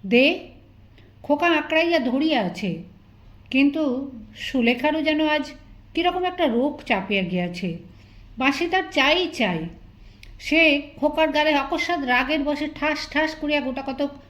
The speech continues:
চড় মারিয়া বসিল। "হতভাগ্যা লক্ষ্মীছাড়া ছেলে, কথা শোনে না। কি হবে তোর এই ভাঙা বাঁশি নিয়ে? সেদিন কিনে দিলাম, সেটাই হবে না, এটা চাই, লক্ষ্মী ছাড়া"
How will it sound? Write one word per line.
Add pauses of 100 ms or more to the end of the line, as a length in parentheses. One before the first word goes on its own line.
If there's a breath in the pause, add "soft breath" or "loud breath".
(140 loud breath)
চড়
মারিয়া
বসিল। (680 soft breath)
"হতভাগ্যা
লক্ষ্মীছাড়া
ছেলে, (520 loud breath)
কথা
শোনে
না। (500 soft breath)
কি
হবে (360)
তোর
এই
ভাঙা
বাঁশি
নিয়ে? (580 soft breath)
সেদিন
কিনে
দিলাম, (200)
সেটাই
হবে
না, (260)
এটা
চাই, (480)
লক্ষ্মী
ছাড়া"